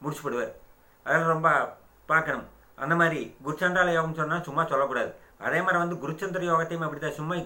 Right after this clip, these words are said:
குருச்சந்திர யோகம் இருக்குது, குருச்சந்திர யோகம் இருக்குது, சும்மா குருச்சந்திர யோகங்கிறது சும்மா வந்துடாது. உண்மையான விதி என்னன்னு கே-, கேட்டால் வளர்பிறை சந்திரனோட கடகத்திலேயே மீனத்திலேயே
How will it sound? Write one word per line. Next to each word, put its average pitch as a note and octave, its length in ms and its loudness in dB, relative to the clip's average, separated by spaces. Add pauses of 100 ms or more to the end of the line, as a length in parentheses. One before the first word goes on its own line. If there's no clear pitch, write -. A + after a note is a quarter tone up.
குருச்சந்திர D#3+ 460 -4
யோகம் D3+ 160 2
இருக்குது, D3 300 -8
குருச்சந்திர D3 400 -4
யோகம் C3+ 180 2
இருக்குது, C3 240 -12
சும்மா D3+ 160 -2 (200)
குருச்சந்திர D3+ 480 -6
யோகங்கிறது C3+ 460 -4
சும்மா C#3+ 240 -2
வந்துடாது. B2 360 -2 (580)
உண்மையான G#3 380 2
விதி F3+ 240 -4
என்னன்னு E3 340 -4 (100)
கே-, B2+ 200 -4 (100)
கேட்டால் C#3+ 340 2 (460)
வளர்பிறை F3+ 520 4
சந்திரனோட D#3+ 420 0 (580)
கடகத்திலேயே E3+ 540 2
மீனத்திலேயே D#3+ 400 -2